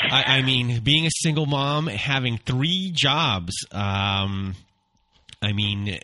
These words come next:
you should just be proud of yourself in the sense of, like, I mean, for a lot of people who are in these situations, who are, um, battling through,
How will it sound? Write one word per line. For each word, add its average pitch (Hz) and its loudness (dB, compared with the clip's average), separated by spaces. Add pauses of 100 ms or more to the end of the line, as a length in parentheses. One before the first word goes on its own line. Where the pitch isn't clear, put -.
(140)
you 117 -4
should 135 0
just 120 -2
be 120 -2
proud 131 2
of 160 -2
yourself 123 -2
in 113 -2
the 113 0
sense 113 -4
of, 107 0
like, 104 -2
I 104 0
mean, 98 -2 (400)
for 113 0
a 95 -2
lot 123 2
of 131 -2
people 135 -2
who 117 0
are 117 2
in 120 0
these 123 -2
situations, 123 -2
who 110 0
are, 92 -2
um, 87 -6
battling 113 0
through, 113 -2